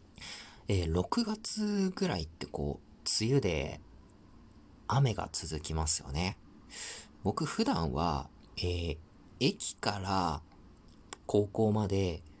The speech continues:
自転車で通ってたんですよ。えー、自宅の最寄り駅から電車に乗って、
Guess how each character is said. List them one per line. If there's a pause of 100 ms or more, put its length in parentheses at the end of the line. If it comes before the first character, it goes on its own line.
(220)
自
転
車
で (760)
通
っ
て
た
ん
で
す
よ。 (1400)
え
ー、
自
宅
の
最
寄
り
駅
か
ら
電
車
に
乗
っ
て、